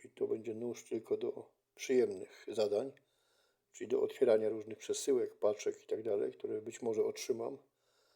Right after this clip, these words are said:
w nowym roku też. A dzisiaj otworzymy ostatnią w tym roku przesyłkę. Ostatnią przesyłkę otworzymy, którą otrzymałem od Sławka z Wielkopolski. Jest tam koperta.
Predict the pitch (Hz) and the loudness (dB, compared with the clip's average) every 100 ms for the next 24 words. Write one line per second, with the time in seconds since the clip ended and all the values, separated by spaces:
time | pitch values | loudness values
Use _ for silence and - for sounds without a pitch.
0 | _ _ - 135 127 127 123 117 143 139 | _ _ 0 4 4 6 4 2 -2 2
1 | 131 135 - - - - _ _ _ _ | 2 2 -4 -10 -12 -14 _ _ _ _
2 | _ _ - 117 - 117 110 - 120 120 | _ _ -20 -8 2 2 2 0 0 0
3 | 110 120 - 156 156 113 104 - 107 104 | 0 -2 2 2 2 0 -4 -4 0 0
4 | - - 113 - 104 - - - - - | 0 -8 -6 -4 -4 -2 -4 -4 -12 -14
5 | _ _ _ _ _ _ _ _ _ - | _ _ _ _ _ _ _ _ _ -16
6 | - 120 - 117 - 113 - 120 - - | 2 4 4 -2 -8 -8 -6 -6 -4 -6
7 | - - 107 110 117 - - 113 110 - | -6 -6 -6 -6 -8 -8 -6 -6 -6 -8
8 | 120 107 98 113 117 - - _ _ _ | -2 0 0 -2 -6 -14 -20 _ _ _
9 | _ - 277 - - - - - - 127 | _ -12 -12 -12 -18 -20 -20 -20 -8 -6
10 | - 147 143 - - 104 101 104 107 - | 2 10 10 8 2 0 0 -4 -10 -10
11 | - 110 107 - - 131 139 - _ _ | 0 0 0 -8 -6 -6 -6 -16 _ _
12 | _ 120 110 - 104 - - 113 104 - | _ -14 -12 -10 -12 -12 -6 -4 -4 0
13 | 117 | -2